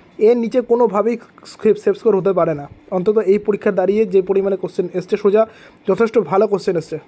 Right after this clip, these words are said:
অ্যাটেম্প্ট করার মতো কোশ্চেন এসছে, ঠিক আছে? এবার সেকেন্ড শিফটে কথা বলছি ফ্রেন্ডস, সেকেন্ড শিফটে কিন্তু ফার্স্ট শিফটের থেকে একটু মানে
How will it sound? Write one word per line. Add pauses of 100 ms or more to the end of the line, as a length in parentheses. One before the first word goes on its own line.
অ্যাটেম্প্ট
করার
মতো
কোশ্চেন
এসছে, (460)
ঠিক
আছে? (320)
এবার
সেকেন্ড
শিফটে
কথা
বলছি
ফ্রেন্ডস,
সেকেন্ড
শিফটে
কিন্তু (260)
ফার্স্ট
শিফটের
থেকে (680)
একটু
মানে